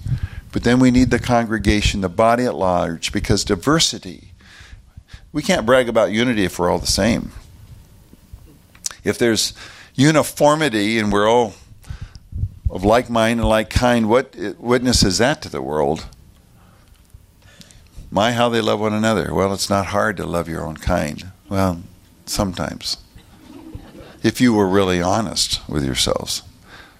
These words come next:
There are things that Taylor does that just bug me terribly. <laughs>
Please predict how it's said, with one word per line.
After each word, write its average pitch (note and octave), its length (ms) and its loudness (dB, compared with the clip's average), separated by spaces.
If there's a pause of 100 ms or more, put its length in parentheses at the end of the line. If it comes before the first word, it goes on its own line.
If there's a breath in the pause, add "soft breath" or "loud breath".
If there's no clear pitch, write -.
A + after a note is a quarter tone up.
(1300 loud breath)
There A#2+ 100 4
are A2+ 60 2
things A2+ 300 -2
that F#2 120 -4
Taylor G#2 300 2
does F2+ 200 -4
that - 120 -6
just F#2+ 320 -2
bug E2 220 -2
me D#2+ 160 -4
terribly. C2 600 -6
<laughs> - 40 -20